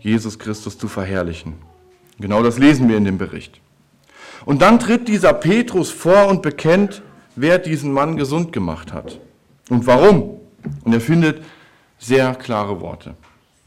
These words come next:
Und letztendlich gipfelt ja alles in Vers zwölf. „Und es ist in keinem anderen das Heil.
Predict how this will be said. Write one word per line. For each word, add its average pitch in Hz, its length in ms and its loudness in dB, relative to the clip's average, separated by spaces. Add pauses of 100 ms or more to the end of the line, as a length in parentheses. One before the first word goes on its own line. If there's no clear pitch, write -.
(320)
Und 117 100 2
letztendlich 170 720 0
gipfelt 185 520 -4
ja 135 160 0
alles 156 340 -2
in 135 160 -4
Vers 123 360 -6
zwölf. - 500 -8 (680)
„Und 113 140 0
es 117 160 -6
ist 202 440 -2 (520)
in 113 200 -4
keinem 156 580 -2
anderen 127 480 0
das 113 300 -6
Heil. 90 320 -6